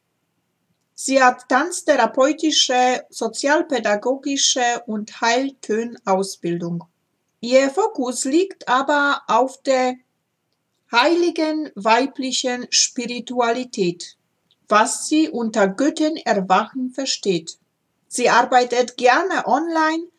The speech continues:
aber auch offline, mit verschiedenen Zeremonien, Seminaren, Ritualen und Schulungen. Ich hab sie zufällig kennengelernt, obwohl ich an Zufälle gar nicht mehr glaube. Ich bin einfach bei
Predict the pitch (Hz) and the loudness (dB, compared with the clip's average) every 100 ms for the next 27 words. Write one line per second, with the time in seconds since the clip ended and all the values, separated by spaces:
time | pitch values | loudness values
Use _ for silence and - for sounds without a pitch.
0 | _ _ - 233 262 240 247 247 196 202 | _ _ 0 0 4 4 4 2 -2 -2
1 | - 196 175 180 180 _ _ 233 247 - | -2 -2 -2 -2 -6 _ _ -8 -6 0
2 | 233 - 302 311 302 294 285 277 247 214 | 2 2 2 0 0 -2 -4 -4 0 2
3 | 208 202 202 240 311 311 302 294 - - | 2 0 -2 -2 -2 -2 -2 -8 -8 -4
4 | 226 214 196 208 254 294 285 277 277 _ | -2 -2 0 2 2 0 -2 -4 -6 _
5 | _ _ - 202 247 233 202 196 220 294 | _ _ -6 -2 -2 -2 0 4 4 4
6 | 269 262 240 - 294 330 - - 214 190 | 0 -4 -8 -6 -6 -4 -6 -4 0 0
7 | 175 170 175 _ _ _ _ _ _ _ | -2 -6 -8 _ _ _ _ _ _ _
8 | - 311 320 349 359 349 349 359 349 - | -4 0 0 2 2 2 -2 0 -2 2
9 | 415 415 269 226 208 - 269 311 320 311 | 2 4 2 2 0 0 2 2 0 -4
10 | 294 294 277 277 302 294 226 220 - 285 | -2 2 4 4 0 -6 -6 -6 0 0
11 | 285 277 - - 220 226 - 320 320 262 | 0 -4 -6 -6 -6 -4 -4 0 2 4
12 | 254 220 220 262 285 269 - 233 226 226 | 2 0 0 0 0 -6 -6 -6 -4 0
13 | 214 269 302 233 262 _ _ _ _ _ | 2 2 2 -2 -2 _ _ _ _ _
14 | _ _ _ - 233 - 240 - 262 302 | _ _ _ -10 -8 -4 -4 0 -2 0
15 | 294 262 - 220 | 0 0 0 -2